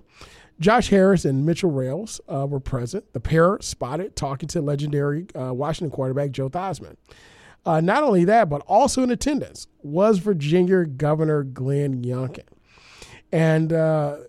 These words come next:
as he was in town enjoying some football, greeting new owners,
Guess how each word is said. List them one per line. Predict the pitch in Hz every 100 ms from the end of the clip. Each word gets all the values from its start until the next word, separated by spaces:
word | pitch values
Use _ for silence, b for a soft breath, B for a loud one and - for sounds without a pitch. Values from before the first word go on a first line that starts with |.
| _
as | - 165 160
he |
was | 180 170
in | 160
town | 165 165 180 196
enjoying | 151 151 160
some | 156 143
football, | 175 160 156 160 185
greeting | 156 147 170 165
new | 160 143
owners, | 151 180 214 -